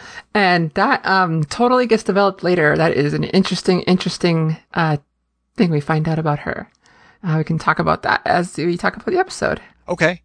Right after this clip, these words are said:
Speaker 2: so remind me what happens next. So the, the Takuvma tries to convince the twenty-four houses to join him in battle, that what they need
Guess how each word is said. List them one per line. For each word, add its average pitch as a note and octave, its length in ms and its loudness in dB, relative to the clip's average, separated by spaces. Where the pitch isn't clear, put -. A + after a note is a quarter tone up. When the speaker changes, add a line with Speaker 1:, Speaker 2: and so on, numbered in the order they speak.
Speaker 2:
so D3+ 500 -2
remind D#3 300 -4
me F#3+ 60 -6
what F3 160 -2
happens C#3+ 320 -4
next. F2+ 220 -2
So B2 220 0
the, C3 300 0
the B2 500 -6
Takuvma E3+ 480 -6
tries C#3 340 -2
to - 120 -8
convince B2 420 -6
the A2 60 -12
twenty-four B2 600 -4
houses A2+ 500 -2
to A2 100 -6
join A2+ 320 -8
him A#2+ 160 -8
in A2+ 100 -8
battle, F#2 300 -2
that G#2 180 -2
what A2+ 180 -8
they A2+ 140 -4
need A2 300 -4